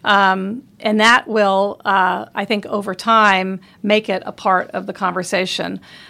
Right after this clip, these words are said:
Um, we've got the millennials asking for this from their advisors. They want this expertise. Um, so I'm very hopeful within the next five years or so that you'll find advisors being educated on charitable planning and giving and discussing that aspect of people's lives,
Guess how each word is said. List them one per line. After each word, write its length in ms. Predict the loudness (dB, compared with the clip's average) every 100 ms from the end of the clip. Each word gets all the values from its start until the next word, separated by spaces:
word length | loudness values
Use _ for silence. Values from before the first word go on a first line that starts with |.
| -8
Um, 460 | 0 2 2 -2 -10 -8
we've 140 | -2
got 480 | 4 6 6 0 -8
the 60 | -2
millennials 560 | 2 2 4 2 0 -2
asking 460 | -2 -2 -6 -6
for 240 | 0 0 2
this 380 | 0 -2 -8
from 260 | -2 0 2
their 160 | 2 2
advisors. 680 | 4 4 4 0 -4 -2
They 140 | -2 0
want 280 | 2 0
this 200 | 0 -4
expertise. 840 | -4 -6 -8 -10 -6 -6 -6 -10 -18 -20 -20 -14 -2
Um, 380 | 2 2 0
so 420 | -2 4 4 4 0
I'm 220 | -2 0
very 200 | 2 2
hopeful 400 | 0 -2 -4 -4
within 320 | -4 -4 -4
the 100 | -2
next 520 | -2 -4 -8 -14 -16
five 380 | -2 2 2 0
years 280 | -2 -4 -4
or 100 | -8
so 360 | -4 -2 -2
that 140 | -2 -6
you'll 200 | -6 -6
find 400 | 2 2 2 -2
advisors 840 | -2 2 2 2 -2 -4 -6 -10 -16 -20 _ -6
being 240 | -4 -2
educated 460 | -2 -2 -2 -2 -2
on 100 | -4
charitable 380 | -2 0 0
planning 380 | -2 -2 -2 -2
and 100 | -2
giving 480 | 0 0 0 -2 -4
and 340 | -6 -6 -6
discussing 640 | -8 -6 -2 -2 -2 -6 2
that 180 | 2
aspect 600 | 4 0 0 -2 -2 -4 -8
of 260 | -8 -6
people's 540 | -8 -6 -4 -6 -8 0
lives, 560 | 4 4 2 -4 -14